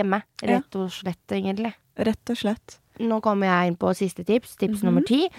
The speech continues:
Speaker 1: Eh, og det går igjen på mye av det der sosiale greiene. At det er viktig å holde, være sosial og møte folk og omgås.
Speaker 2: Mm.
Speaker 1: Eh, og da kommer jeg tilbake til i går kveld.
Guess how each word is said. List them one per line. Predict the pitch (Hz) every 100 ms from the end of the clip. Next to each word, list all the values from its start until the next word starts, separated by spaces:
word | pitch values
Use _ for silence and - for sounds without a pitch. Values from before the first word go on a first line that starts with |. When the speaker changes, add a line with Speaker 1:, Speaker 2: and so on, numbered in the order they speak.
| - - - -
Speaker 1:
Eh, | 208 208
og | 220 220 214
det | 226
går | 214 202
igjen | 190 180
på | 214
mye | 208 202 180
av | 165
det | 170
der | 165 165
sosiale | - - 185 160 156 156 151 151
greiene. | 160 151 165 175 - _ _ _
At | - 185
det | - 190
er | 185
viktig | 196 202
å |
holde, | 196 185 175 175
være | 180 196 180
sosial | - - 214 240 294 277
og | 202 208 208
møte | 214 190 - 165
folk | 160 170 185
og | 165
omgås. | 151 143 165 - - - -
Speaker 2:
Mm. | 202
Speaker 1:
Eh, | 208
og | -
da | 233
kommer | 233 214 190
jeg | 208
tilbake | 190 180 -
til | - 214 -
i | 247
går | 277 277 269
kveld. | - 359 359